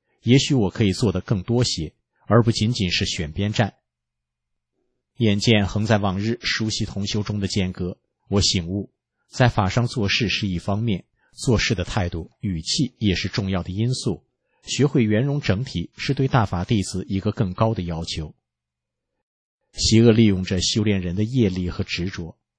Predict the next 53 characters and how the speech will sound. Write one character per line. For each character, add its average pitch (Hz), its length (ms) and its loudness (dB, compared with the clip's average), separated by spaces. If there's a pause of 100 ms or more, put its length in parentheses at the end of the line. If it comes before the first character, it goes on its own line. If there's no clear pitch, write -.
(200)
制 110 180 2
造 95 140 4
间 92 280 0
隔， 87 260 -8 (280)
削 - 260 2
弱 117 160 4
大 101 160 6
法 92 180 -4
弟 104 200 2
子 - 280 -6
作 110 200 0
为 101 120 0
整 104 260 -2
体 - 140 -4
的 87 120 -2
力 107 200 0
量， 82 260 -8 (320)
这 135 140 6
是 113 160 4
旧 110 220 2
势 - 140 -6
力 95 120 0
的 92 100 -2
一 98 140 0
个 98 120 0
手 87 260 -4
法。 160 300 -8 (960)
当 120 200 4
大 117 160 6
法 98 160 0
弟 107 160 2
子 95 200 -6
各 98 200 0
执 101 160 -6
己 87 220 -6
见， 92 320 -4 (300)
自 123 220 2
以 104 140 4
为 98 160 0
正 117 240 2
确 92 220 -6
时， - 360 -6 (280)
却 - 220 2
正 104 200 2
是 98 160 -2
落 101 200 2
入 92 160 -4
了 87 120 -4
邪 95 320 0
恶 110 120 2
的 82 80 -4
圈 82 280 -6
套。 80 300 -12